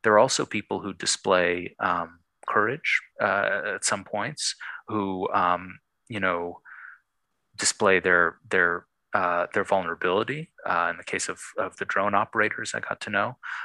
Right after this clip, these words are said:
um, and, and their humanity. And I think that, um, you know, the, what I, what I hope is that the impulse to judge what these folks do is tempered by, uh, a sense of,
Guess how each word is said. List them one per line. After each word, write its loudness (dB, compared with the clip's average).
um, 6
and, 4
and 2
their 6
humanity. 0
And 8
I 6
think -2
that, 6
um, 0
you -4
know, -2
the, -6
what 6
I, 6
what 4
I 8
hope 2
is -2
that 4
the 0
impulse 0
to -6
judge 4
what -4
these -6
folks -4
do -8
is -8
tempered -2
by, 4
uh, 4
a 2
sense 2
of, 0